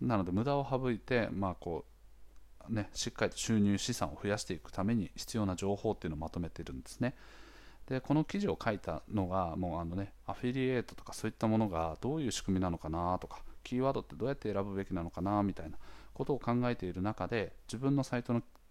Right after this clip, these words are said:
テーマと合ってなくても、とりあえず記事書こうと思って記事書いたら、すごい爆発的に流入が増えて、で、売り上げもめっちゃ上げてくれるみたいなことから、しばらくそのまま残してたんですけど、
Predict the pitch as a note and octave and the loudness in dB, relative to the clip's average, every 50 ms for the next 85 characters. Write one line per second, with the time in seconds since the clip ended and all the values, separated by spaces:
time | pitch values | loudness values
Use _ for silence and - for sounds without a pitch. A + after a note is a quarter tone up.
0 | - - - D3 C3+ G#2 E2+ - - - B2+ - - - E2+ F#2+ B2 D3 - - | -6 0 2 2 4 4 2 0 0 0 -2 -2 -2 -2 -2 0 0 -2 -2 -4
1 | - D#2+ D2 - - - - - - - - - A#2+ A#2 G#2 - - - - - | -4 -4 -4 -6 -10 -14 -18 -20 -20 -20 -4 0 0 0 0 0 -4 -8 -6 -6
2 | F#2+ - - - - A2+ G#2+ - - D#2 D#2+ - - - - - B2 G#2+ G2+ - | -6 -6 -6 -2 2 2 2 2 2 -2 -6 -6 -10 -12 -6 -4 -4 -4 -2 -4
3 | - F2+ E2 - E2 E2 D#2+ D#2 - - - - - A2+ G#2 G#2 A2 B2 C3+ G2+ | -4 -6 -6 -6 -6 -6 -6 -6 -8 -10 -10 -8 -4 -2 0 2 4 6 4 4
4 | D#2+ E2 - G#2+ G2 - - G#2 F#2+ G2 F#2 F2+ F#2+ F#2+ F#2 F#2 F2+ F2 E2+ - | 4 0 0 0 0 0 -2 -2 0 0 2 2 2 2 2 2 2 2 0 -2
5 | - F#2+ - - - G2 F2+ D#2+ - - - - - F2 F2 G2 A2 A#2 A2 A#2 | -2 -4 -4 -4 -4 -4 -4 -4 -6 -10 -10 -6 -4 -2 0 0 2 2 2 4
6 | A2+ G#2 G2 F#2+ - - - F#2 F2+ F2+ - F2+ F2+ F2 E2+ E2 E2 E2 - - | 4 4 4 4 2 0 0 0 0 -2 -2 -4 -2 -2 0 0 -2 -2 -4 -4
7 | F#2 E2+ F2+ F2 - - - - - - - - - - - - - - A#2 - | -4 -4 -4 -6 -8 -10 -16 -18 -18 -18 -18 -18 -18 -16 -14 -6 -4 -2 0 0
8 | B2 - - D#2+ E2+ F2+ F#2 E2+ - - B2+ C#3 C#3+ C3 - - - F#2+ F2+ F2+ | 0 0 0 0 2 2 0 0 0 -2 0 2 2 2 0 0 0 2 2 2
9 | F2 F2 F#2+ - - B2+ - - - - - D2 D2 D2 D2+ - - - - - | 2 2 2 2 0 0 -2 -4 -8 -8 -6 -6 -6 -6 -8 -10 -12 -10 -2 2
10 | A#2 G#2+ - | 2 2 2